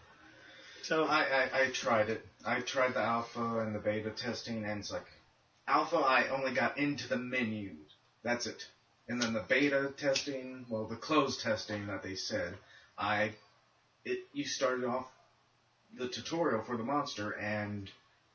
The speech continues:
Speaker 2: then you had to go into the tutorial for the hunters. And I'm like, "No, skip this."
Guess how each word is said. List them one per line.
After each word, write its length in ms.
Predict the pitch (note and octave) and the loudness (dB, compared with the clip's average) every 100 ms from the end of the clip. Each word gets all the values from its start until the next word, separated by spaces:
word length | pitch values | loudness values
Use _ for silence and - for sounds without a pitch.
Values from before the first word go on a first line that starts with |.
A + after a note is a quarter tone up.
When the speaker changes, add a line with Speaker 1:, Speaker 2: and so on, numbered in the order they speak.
| _ _ _ _ _ - - - - - _ | _ _ _ _ _ -20 -12 -12 -12 -20 _
Speaker 2:
then 160 | B2+ B2+ | -4 -2
you 80 | B2+ | 2
had 120 | B2+ | 0
to 60 | A#2 | 2
go 160 | C3 | 0
into 420 | B2+ A#2+ B2 A#2+ A2+ - | 0 -2 -2 -4 -4 -6
the 120 | B2 | -4
tutorial 720 | A#2 - F3 G3 D3 A2 A#2 - - _ | -4 -2 2 4 4 2 0 -6 -18 _
for 380 | B2 B2 B2 A2+ - - | -6 -2 -2 -2 -6 -10
the 60 | |
hunters. 480 | A2 F#3+ C#3+ F2+ - C3 | 0 0 0 -4 -6 -4
And 160 | B2+ | -2
I'm 120 | B2 | -2
like, 240 | B2 A#2 A2 - _ _ | 0 -2 -4 -12 _ _
"No, 240 | B2 A#2+ - - _ _ _ | -4 -2 -2 -10 _ _ _
skip 220 | - G2 | -6 -4
this." 240 | A2 - | -6 -6